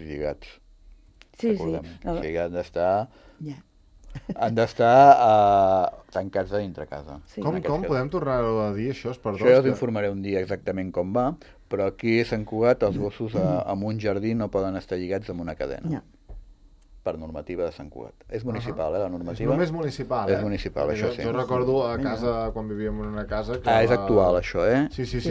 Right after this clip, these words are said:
Speaker 3: Sí, fa
Speaker 4: Per això
Speaker 3: poc.
Speaker 4: que els quatre estaven lligats amb una,
Speaker 1: Sí.
Speaker 4: amb una cadena.
Speaker 1: Sí, però hi ha hagut casos excessius i això en farem un dia, parlarem un dia de la normativa de Sant Cugat.
Speaker 3: Ah.
Speaker 1: Farem venir algú de, de,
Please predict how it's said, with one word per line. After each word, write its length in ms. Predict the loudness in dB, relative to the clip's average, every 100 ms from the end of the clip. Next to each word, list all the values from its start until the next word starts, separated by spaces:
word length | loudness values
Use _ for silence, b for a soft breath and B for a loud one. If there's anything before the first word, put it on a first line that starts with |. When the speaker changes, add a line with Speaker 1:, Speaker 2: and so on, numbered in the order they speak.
| -2
Speaker 3:
Sí, 140 | -2 -10
fa 80 | -8
Speaker 4:
Per 40 | -4
això 80 | -2 -2
Speaker 3:
poc. 20 |
Speaker 4:
que 260 | -2 -4 -8
els 140 | -8
quatre 280 | -4 -2 -2
estaven 260 | -2 -2
lligats 280 | 0 -2 -2
amb 100 | -6
una, 460 | -6 -6 -4 -6 -6
Speaker 1:
Sí. 120 | -8 -10 -10
Speaker 4:
amb 160 | -8 -6
una 160 | -6
cadena. 500 | -4 -2 -2 -2 -4 -8 B
Speaker 1:
Sí, 140 | -10 -8 -4
però 160 | 0 2
hi 60 |
ha 60 | 4 4
hagut 320 | 2 2 2
casos 420 | 2 2 0 0
excessius 720 | 0 0 -4 2 6 6 6
i 160 | 4 4
això 220 | 6 6
en 80 | 8
farem 300 | 10 10 10
un 100 | 8
dia, 320 | 8 6 6
parlarem 320 | 4 2 2 2
un 80 |
dia 160 | 2 2
de 60 | 2
la 80 |
normativa 400 | 0 -2 0 0
de 80 | 0
Sant 180 | -2 -4
Cugat. 340 | 0 4 4
Speaker 3:
Ah. 160 | 4 -8 B B B B B -8
Speaker 1:
Farem 220 | -4 -2
venir 220 | -2 -2 -2
algú 260 | -2 -2
de, 100 | -2
de, 760 | 0 -2 0 -2 -2 -4 -6